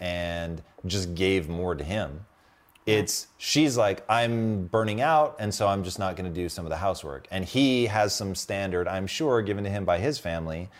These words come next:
Speaker 1: that's like,
Speaker 2: Hmm.
Speaker 1: "No, this stuff has to be done."
Speaker 2: Hmm.
Speaker 1: And so he works his ass off, comes home, is, is,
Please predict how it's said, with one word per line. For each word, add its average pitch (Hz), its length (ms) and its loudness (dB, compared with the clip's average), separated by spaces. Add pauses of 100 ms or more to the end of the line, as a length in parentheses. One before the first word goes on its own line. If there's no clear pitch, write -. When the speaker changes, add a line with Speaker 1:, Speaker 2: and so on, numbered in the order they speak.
(260)
Speaker 1:
that's 101 180 0
like, 98 140 4
Speaker 2:
Hmm. 107 100 2
Speaker 1:
"No, 120 180 4
this 107 160 0
stuff 98 160 0
has 120 360 0
to 95 100 -8
be 87 100 -4
done." 95 300 -2
Speaker 2:
Hmm. 190 140 -8 (400)
Speaker 1:
And 104 200 0
so 95 640 4
he 123 240 2
works 104 300 0
his 95 120 -4
ass 101 240 4
off, 98 140 0
comes 107 260 -2
home, 101 220 -2
is, 92 160 -4 (200)
is, 101 220 0